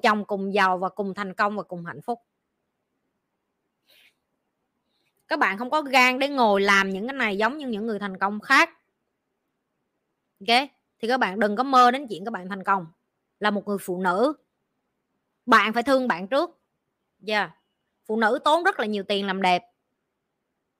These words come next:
Và không có gì sai nếu như bạn phải có tiền để làm móng, làm tóc, làm da, trang điểm,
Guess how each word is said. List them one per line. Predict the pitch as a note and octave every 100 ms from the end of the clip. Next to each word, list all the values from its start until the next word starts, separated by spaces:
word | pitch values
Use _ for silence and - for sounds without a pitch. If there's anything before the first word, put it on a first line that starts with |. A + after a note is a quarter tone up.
| _ _ _ _ _ _ _
Và | G#3
không | - C4
có | D#4+
gì | B3+
sai | F#3+ B3 A#3 B3
nếu | C4
như | D#4+ C#4+
bạn | G#3+ C#3 D#3+
phải | A3
có | D4
tiền | C#4 G#3+ F#3+
để |
làm | G#3 G#3 F#3+
móng, | G#3 A#3+ D#4+
làm | A3 G3
tóc, | - D#4 -
làm | G3+ F#3+
da, | G3 A3+ A3+
trang | A#3 A#3 A#3+
điểm, | F3+ A#3